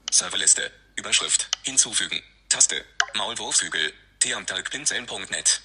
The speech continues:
Taste. Privater Server. Bild.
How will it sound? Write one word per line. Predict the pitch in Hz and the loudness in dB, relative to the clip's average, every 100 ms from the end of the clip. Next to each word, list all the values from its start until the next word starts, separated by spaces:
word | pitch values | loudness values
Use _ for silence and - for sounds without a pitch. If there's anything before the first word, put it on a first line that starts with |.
| _ _ | _ _
Taste. | - - 78 - - _ _ _ _ _ - - | 2 2 2 -4 -10 _ _ _ _ _ -10 -8
Privater | 98 90 - | -6 -2 2
Server. | - 113 92 - - _ - | 2 0 -6 -8 -12 _ -6
Bild. | 131 160 | 6 6